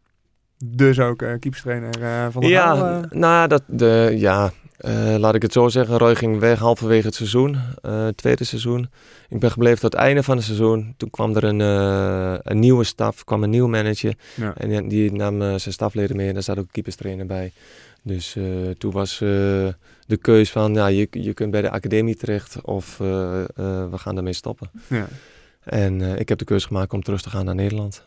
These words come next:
Speaker 1: Ja. Vitesse
Speaker 2: Ja.
Speaker 1: komt dan op je pad.
Speaker 2: Ja.
Speaker 1: Heb je denk ik elf jaar gezeten
Speaker 2: Klopt.
Speaker 1: als
Speaker 2: Ja.
Speaker 1: keeperstrainer.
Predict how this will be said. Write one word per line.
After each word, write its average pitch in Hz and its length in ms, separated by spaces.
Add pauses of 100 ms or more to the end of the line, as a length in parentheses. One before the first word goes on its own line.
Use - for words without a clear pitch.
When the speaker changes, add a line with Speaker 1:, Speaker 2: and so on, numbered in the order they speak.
Speaker 1:
Ja. 120 160 (840)
Vitesse 151 520 (120)
Speaker 2:
Ja. 180 80
Speaker 1:
komt 170 120
dan 170 120
op 170 140
je 170 100
pad. - 360 (220)
Speaker 2:
Ja. 131 160 (280)
Speaker 1:
Heb - 140
je - 60
denk 139 280
ik 113 80
elf 107 500
jaar 123 320
gezeten 120 240
Speaker 2:
Klopt. 143 160
Speaker 1:
als 165 100
Speaker 2:
Ja. - 60
Speaker 1:
keeperstrainer. 156 540